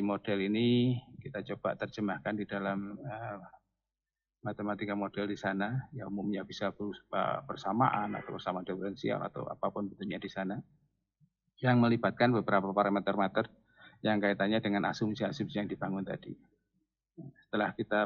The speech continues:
peroleh bahwa model matematikanya itu mungkin memenuhi suatu persamaan atau apa, lalu kita coba baca secara matematis bagaimana menyelesaikan model yang ada tadi. Hasilnya kita lihat,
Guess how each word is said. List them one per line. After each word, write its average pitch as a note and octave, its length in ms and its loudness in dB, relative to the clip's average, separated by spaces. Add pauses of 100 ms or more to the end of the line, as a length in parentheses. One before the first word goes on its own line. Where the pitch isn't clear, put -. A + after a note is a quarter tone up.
peroleh G#2+ 320 2
bahwa G2+ 400 4
model G#2 320 0
matematikanya G2+ 880 -2
itu G#2 320 -6 (240)
mungkin G#2 320 -4
memenuhi G2+ 560 -4
suatu G#2 240 -6
persamaan G#2 560 -2
atau G#2+ 240 -4
apa, G2 320 -2
lalu G2 160 -6
kita G2+ 240 -6
coba - 240 0 (160)
baca A#2+ 720 2 (800)
secara G2+ 400 0
matematis G#2+ 880 2 (400)
bagaimana G#2+ 400 0
menyelesaikan G#2 640 0
model G2+ 240 -2
yang G2 160 -4
ada G#2 80 -2
tadi. C3 720 2
Hasilnya A2 1040 2 (320)
kita G#2+ 320 0
lihat, B2+ 560 6